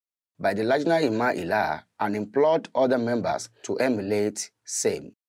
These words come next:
Amir Saab further discussed extensively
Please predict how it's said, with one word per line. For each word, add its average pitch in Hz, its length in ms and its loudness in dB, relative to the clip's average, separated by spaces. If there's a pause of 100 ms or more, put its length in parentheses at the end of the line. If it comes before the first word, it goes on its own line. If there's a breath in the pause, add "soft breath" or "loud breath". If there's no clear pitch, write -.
(420)
Amir 127 300 2
Saab - 460 0
further 135 360 2
discussed 139 640 -2
extensively 110 800 -2